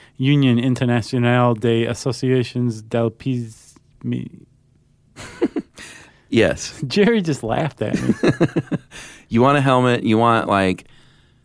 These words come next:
Speaker 2: and this is if you, if you wanna do it right, like,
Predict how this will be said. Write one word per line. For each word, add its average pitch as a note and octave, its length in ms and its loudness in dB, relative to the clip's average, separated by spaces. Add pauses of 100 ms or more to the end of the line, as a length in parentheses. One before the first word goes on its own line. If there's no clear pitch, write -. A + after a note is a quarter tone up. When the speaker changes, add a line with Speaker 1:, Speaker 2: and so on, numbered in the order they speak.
(420)
Speaker 2:
and C3 120 4
this E3 140 0
is B2+ 140 0
if A#2 120 0
you, - 120 0
if G#2 120 -2
you G#2+ 80 2
wanna G2+ 200 4
do F#2 180 2
it E2 60 2
right, F2 420 2
like, E2+ 320 -6